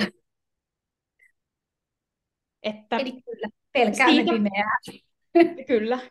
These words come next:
Speaker 1: Mutta siitä vähän lukuvinkkejä, että jos haluatte pelätä, niin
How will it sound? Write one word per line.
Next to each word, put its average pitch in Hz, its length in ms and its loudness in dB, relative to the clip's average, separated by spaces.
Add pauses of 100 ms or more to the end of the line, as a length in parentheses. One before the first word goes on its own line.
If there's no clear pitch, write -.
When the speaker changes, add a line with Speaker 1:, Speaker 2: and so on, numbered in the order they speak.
(460)
Speaker 1:
Mutta 294 340 0
siitä 339 280 4
vähän 370 180 2
lukuvinkkejä, 233 760 2
että 240 120 -4
jos 392 160 -2
haluatte 339 460 0
pelätä, 226 520 -6
niin 220 300 -4